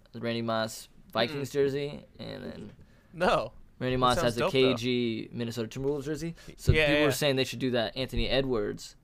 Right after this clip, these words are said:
Speaker 1: and the other rookie, Justin Jefferson.
Speaker 2: That would be, that would be a good idea.
Speaker 1: That'd
Speaker 2: They
Speaker 1: be
Speaker 2: should,
Speaker 1: sick,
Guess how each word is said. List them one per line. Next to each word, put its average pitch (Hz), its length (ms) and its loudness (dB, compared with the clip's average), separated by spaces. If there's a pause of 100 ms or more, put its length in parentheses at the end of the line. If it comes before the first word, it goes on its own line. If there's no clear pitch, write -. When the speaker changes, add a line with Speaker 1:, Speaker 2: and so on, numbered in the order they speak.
(140)
Speaker 1:
and 117 160 0
the 120 80 0
other 156 220 4
rookie, 120 380 0
Justin 113 440 -4
Jefferson. - 560 -8 (300)
Speaker 2:
That 233 180 12
would 233 160 12
be, 220 200 -4 (180)
that 170 220 2
would 170 100 2
be 151 80 -6
a 139 60 -6
good 131 140 -4
idea. 123 140 2
Speaker 1:
That'd 165 180 8
Speaker 2:
They 170 80 2
Speaker 1:
be - 20 4
Speaker 2:
should, 147 180 0
Speaker 1:
sick, 277 100 6